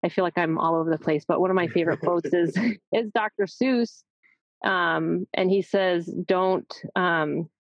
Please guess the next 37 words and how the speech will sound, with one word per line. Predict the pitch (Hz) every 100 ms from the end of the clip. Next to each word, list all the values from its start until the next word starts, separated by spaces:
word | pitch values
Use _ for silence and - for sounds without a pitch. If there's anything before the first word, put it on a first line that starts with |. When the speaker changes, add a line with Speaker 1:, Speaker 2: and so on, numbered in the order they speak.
| _ _ _ _ _ _ _ _ _ _ _ -
Speaker 1:
what | 180
is | 170
it? | 165 - -
It's, | 165 - - - - - _ -
"Don't," | 190 202 214 208 - - - - _ _ _ _ _ _ _ _ _ _ _ _ _ _ -
now | 180 165
I'm | 160 160 165 _ -
drawing | - 151 151
a | 151
blank. | 147 - - - -
"Don't | 175 185
cry | - 180 170 165 165
because | 165 165 170 165
it's | 165 160
over, | 160 156 160 156
but | 151 156 - - _ _
smile | - 170 156
because | 151 156 156
it | 147
happened," | 151 - - - -
or |
something | 147 185 170
like | - -
Speaker 2:
Mm-hmm. | 107
Speaker 1:
that, | - - -
you | 180
Speaker 2:
Mm-hmm. |
Speaker 1:
know? | 170 156 180 202 -
And, | 208 214
and | - 214
that's | 214 208
how | 247
I | 262
feel. | 254 294 359 170
Like, | 170 165
I | 196
don't, | 196 240 247